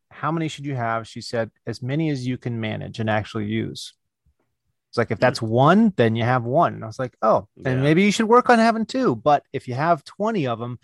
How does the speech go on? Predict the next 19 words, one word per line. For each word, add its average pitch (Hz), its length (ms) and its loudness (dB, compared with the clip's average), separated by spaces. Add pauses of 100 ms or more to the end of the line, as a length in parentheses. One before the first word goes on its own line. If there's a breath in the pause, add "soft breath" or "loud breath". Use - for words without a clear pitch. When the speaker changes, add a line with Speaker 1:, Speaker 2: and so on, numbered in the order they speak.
(160 soft breath)
Speaker 1:
so 156 120 -6
same 196 280 0
with 160 140 0
MarTech, 151 540 0 (760)
you 147 140 -10
know, 123 160 -10 (160)
if 151 260 -6 (460)
having 180 400 2
this 151 140 -2
huge 147 260 -8
stack, 160 380 2
you 143 100 -6
talked 135 260 0
about 127 180 -2
a 123 40 -4
bunch 123 240 -8
of 117 80 -14
things 120 260 -8
earlier. 127 440 -4